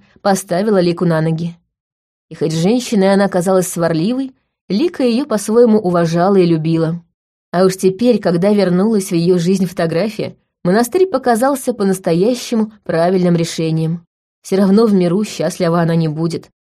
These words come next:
В этом проклятущий чёрный плащ был прав. А уж лучше в монастырь, чем в могилу. «Ну, какие у вас новости?» поинтересовалась она, поглядывая на парочку.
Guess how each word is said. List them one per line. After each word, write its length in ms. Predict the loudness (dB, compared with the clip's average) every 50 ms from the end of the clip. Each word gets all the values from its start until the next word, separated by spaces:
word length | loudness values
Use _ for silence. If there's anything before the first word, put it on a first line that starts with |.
| _ _ _ -2
В 40 | 2
этом 400 | 2 2 2 2 0 -2 -2 -2
проклятущий 720 | -2 -2 -2 -2 -4 -2 -4 -4 -4 -4 -4 -4 -6 -6
чёрный 480 | -6 -4 -2 -2 -2 0 0 0 0 0
плащ 360 | 0 -2 -2 0 0 0 0
был 160 | 0 0 -2 -2
прав. 440 | -2 0 0 0 0 -2 -4 -12 _ _ _ _ _ _ _ _ _ _ -2
А 100 | 0 2
уж 220 | 2 0 0 -2
лучше 260 | -6 -6 -4 -2 0
в 80 | 2 2
монастырь, 460 | 4 4 2 2 0 -2 -4 -6 -6
чем 220 | -6 -2 0 0 0
в 20 |
могилу. 480 | 0 0 -2 -2 -4 -4 -4 -4 -6 -8 -12 _ _ _ _ _ _ _ _ _ _
«Ну, 300 | -2 2 2 2 2 0 -4 _ _ _ _ _ _ _ _ -14
какие 220 | -8 -2 2 2
у 40 | 4
вас 140 | 4 2 2
новости?» 400 | 0 0 -2 -2 -6 -8 -12 -12 -14 _ _ _ _ _ -2
поинтересовалась 800 | 0 2 2 2 0 -2 -2 0 0 2 2 2 2 2 0
она, 220 | -2 -2 0 -2 -2
поглядывая 500 | -2 0 0 0 0 0 0 0 0 0
на 140 | -2 -2
парочку. 520 | -4 -4 -4 -4 -6 -10 -10 -10 -10 -10